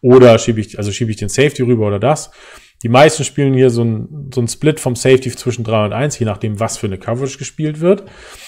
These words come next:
Wieder ganz wichtig, das hat jetzt, die Coverage hat Auswirkungen auf das Running Game und das Konzept, was ich hier habe. Äh, in dem Fall habe ich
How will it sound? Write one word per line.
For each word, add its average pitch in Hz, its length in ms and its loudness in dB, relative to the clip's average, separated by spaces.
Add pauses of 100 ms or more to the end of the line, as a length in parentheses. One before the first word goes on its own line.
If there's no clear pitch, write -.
(1000)
Wieder 143 400 4
ganz 104 260 -4
wichtig, 127 380 0
das 110 200 -2
hat 120 140 0
jetzt, 117 200 -4 (120)
die 107 140 -6
Coverage - 580 -4
hat 127 180 0
Auswirkungen 131 560 0
auf 117 160 -4
das 101 160 -6
Running 123 240 -4
Game 135 220 0
und 110 100 -6
das 107 120 -6
Konzept, - 440 -4
was 151 160 -4
ich 139 60 -8
hier 147 160 -2
habe. 160 360 -2 (640)
Äh, 127 280 4
in 120 80 0
dem 143 160 2
Fall 147 200 4
habe 139 200 4
ich - 340 -10